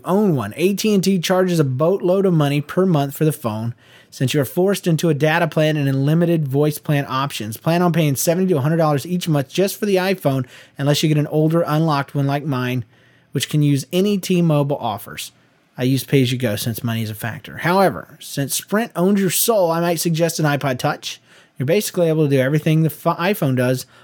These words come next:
only without the phone. You can still browse the web by, via Wi-Fi, install applications, play podcasts and music and anything else that doesn't require the phone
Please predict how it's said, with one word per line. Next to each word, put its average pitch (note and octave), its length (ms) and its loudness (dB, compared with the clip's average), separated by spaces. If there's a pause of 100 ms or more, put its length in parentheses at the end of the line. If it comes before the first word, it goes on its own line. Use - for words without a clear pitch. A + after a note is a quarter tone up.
(160)
only C3 340 2
without B2 720 -2
the C#3+ 120 0
phone. G3 400 -2 (320)
You C3+ 100 0
can C3+ 100 4
still F3 180 2
browse C#3+ 320 4
the E3+ 60 2
web B2+ 380 0
by, B2 240 0
via B2+ 240 0
Wi-Fi, A#2+ 640 -2 (360)
install C#3 340 2
applications, C3+ 580 0
play C3 240 -2
podcasts C3 600 -2
and C#3 80 2
music B2 280 0
and B2 80 0
anything C3 300 -2
else C3 160 -2
that B2 100 -6
doesn't B2+ 240 0
require D3+ 380 0
the E3+ 60 -2
phone C#3+ 360 2